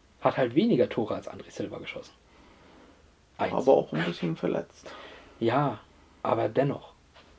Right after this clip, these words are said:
Speaker 1: Ich will nur, will nur sagen, also der kann was, der André Silva.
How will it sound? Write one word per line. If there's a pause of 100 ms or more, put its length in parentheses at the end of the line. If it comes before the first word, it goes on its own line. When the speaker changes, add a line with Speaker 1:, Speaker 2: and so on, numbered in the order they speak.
(180)
Speaker 1:
Ich
will
nur,
will
nur
sagen,
also (880)
der
kann
was,
der
André
Silva.